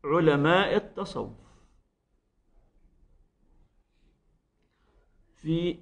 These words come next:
حقيقة التصوف في كل الت-، في كل تعريف، طالما التعريف إيه؟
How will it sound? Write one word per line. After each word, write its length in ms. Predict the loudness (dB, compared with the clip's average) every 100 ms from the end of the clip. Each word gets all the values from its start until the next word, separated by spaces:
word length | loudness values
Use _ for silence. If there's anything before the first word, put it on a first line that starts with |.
| -20
حقيقة 500 | -12 -8 -2 -2 0
التصوف 760 | -2 -2 -4 2 6 6 4 -2
في 120 | -4
كل 360 | 0 2 4 2
الت-، 420 | 0 -8 -10 -6
في 220 | 0 2
كل 360 | 4 2 2 2
تعريف، 520 | 4 4 4 0 -8 -20 -20 _ _ _ _ _ _ _ _ _ _ _ _ _ _ _ _
طالما 340 | 0 6 8 6
التعريف 760 | 4 0 -4 0 4 4 4
إيه؟ 400 | 6 6 6 0